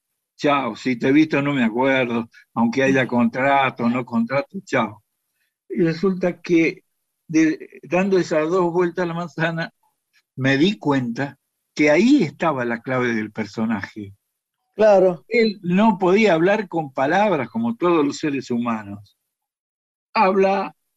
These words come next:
Speaker 1: con, cuando baila, con, con, y bueno, y así fui haciendo
Speaker 2: Sí.
Speaker 1: el reportaje, eh, indirecto a través de los,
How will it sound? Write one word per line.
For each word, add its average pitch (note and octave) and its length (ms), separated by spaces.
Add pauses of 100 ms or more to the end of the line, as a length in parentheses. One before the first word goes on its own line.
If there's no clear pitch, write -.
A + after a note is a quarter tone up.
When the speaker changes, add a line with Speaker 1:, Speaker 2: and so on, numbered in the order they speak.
(140)
Speaker 1:
con, D3 300
cuando C3 460
baila, C3+ 640 (400)
con, B2+ 680
con, C3 360 (380)
y C#4+ 200
bueno, C#4+ 520
y F#3 160
así A#3 340
fui G3 260
haciendo G3 680
Speaker 2:
Sí. - 0
Speaker 1:
el C#3 180
reportaje, F3+ 720 (560)
eh, A#2+ 640 (260)
indirecto D3+ 680
a B2+ 60
través C#3+ 340
de D#3 140
los, A#2+ 640